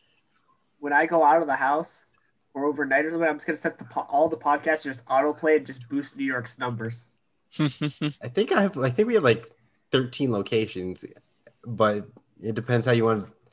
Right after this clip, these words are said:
Speaker 3: you know, determine District of Columbia.
Speaker 2: When we get the stickers in, Aaron, you're just gonna walk around with New York.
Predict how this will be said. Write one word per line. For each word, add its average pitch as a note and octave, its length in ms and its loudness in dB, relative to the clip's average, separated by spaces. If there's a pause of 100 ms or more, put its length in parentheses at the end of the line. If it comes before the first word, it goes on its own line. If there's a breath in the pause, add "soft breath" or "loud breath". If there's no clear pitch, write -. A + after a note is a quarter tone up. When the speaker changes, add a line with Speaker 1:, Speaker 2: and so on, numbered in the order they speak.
(440)
Speaker 3:
you G#2+ 140 -2
know, F#2 180 2
determine G2+ 480 2
District - 360 -4
of F2 120 -2
Columbia. E2 560 -6 (1700 loud breath)
Speaker 2:
When C3+ 120 0
we C#3 60 4
get C#3 180 2
the C#3 80 0
stickers C#3 440 4
in, B2 360 2
Aaron, A#2+ 280 4
you're A2 100 -8
just - 140 0
gonna A#2+ 100 0
walk A#2 300 6
around A#2+ 260 2
with A#2+ 140 -2
New B2 100 0
York. A#2+ 480 2